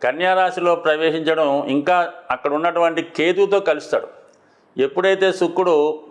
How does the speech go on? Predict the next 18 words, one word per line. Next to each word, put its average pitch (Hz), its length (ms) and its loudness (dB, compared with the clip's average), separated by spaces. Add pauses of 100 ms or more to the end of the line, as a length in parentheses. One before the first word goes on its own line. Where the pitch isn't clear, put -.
(100)
తన 143 120 0
శత్రుగ్రహం 170 720 0
అయినటువంటి 165 540 0
కేతు 147 420 -2
గ్రహాన్ని 156 440 0
కలుస్తాడో, 143 760 -2 (600)
హండ్రెడ్ 165 340 -2
పర్సెంట్ 175 680 0
జాతకుడు 156 440 0
మొత్తం 165 640 -2
తన 139 120 0
యొక్క, 139 280 -2
ఆ, 117 400 0 (300)
ఆర్థిక 151 420 -2
పరిస్థితి 165 380 -2
జీరోకి 160 460 0
రావడం 160 380 2
జరుగుతుంది. 135 500 -2